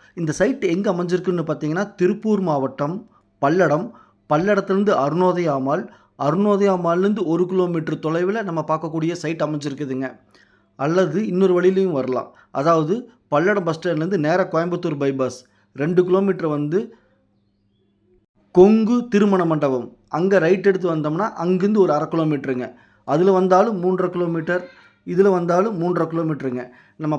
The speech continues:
பார்க்கக்கூடிய சைட்டு பல்லடம் பஸ் ஸ்டாண்ட்லேருந்து மூன்றரை கிலோமீட்டர் தொலைவுல அமைஞ்சிருக்குதுங்க. சுற்றிலும் குடியிருப்பு பகுதியில் இருக்கக்கூடிய ஏரியாங்க. நீங்க வீடியோல பார்த்துட்டு இருக்கிறீங்க.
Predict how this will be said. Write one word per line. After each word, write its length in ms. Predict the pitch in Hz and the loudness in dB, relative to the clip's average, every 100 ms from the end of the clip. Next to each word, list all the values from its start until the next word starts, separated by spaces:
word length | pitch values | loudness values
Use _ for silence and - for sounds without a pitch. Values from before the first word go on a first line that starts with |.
| 160 | 0
பார்க்கக்கூடிய 460 | 196 196 196 180 180 | -2 -2 -2 -2 -2
சைட்டு 340 | 143 151 165 185 185 | -4 -6 -4 -4 -4
பல்லடம் 340 | 151 190 185 | -4 -2 -2
பஸ் 120 | 160 156 | -4 -6
ஸ்டாண்ட்லேருந்து 400 | 170 147 170 170 | -6 -4 -4 -2
மூன்றரை 260 | 156 165 160 160 | -2 -4 -6 -4
கிலோமீட்டர் 400 | 160 156 135 135 | -6 -4 -8 -8
தொலைவுல 340 | 156 175 190 139 | -6 -4 -4 -4
அமைஞ்சிருக்குதுங்க. 640 | 151 147 147 143 131 185 247 _ _ _ - | -6 -8 -8 -8 -6 -8 -10 _ _ _ -10
சுற்றிலும் 500 | 214 196 226 240 240 196 | -8 -6 -4 -4 -4 -2
குடியிருப்பு 380 | 202 214 202 180 | 0 0 -2 -4
பகுதியில் 300 | 175 170 160 160 | -4 -2 -2 -2
இருக்கக்கூடிய 440 | 185 175 165 190 147 | -4 -4 -2 0 0
ஏரியாங்க. 280 | 147 139 127 127 | -2 -2 -4 -6
நீங்க 160 | 143 | -4
வீடியோல 260 | 151 160 139 143 | -2 -2 -2 -4
பார்த்துட்டு 260 | 143 160 | -6 -8
இருக்கிறீங்க. 320 | 139 139 143 | -6 -6 -6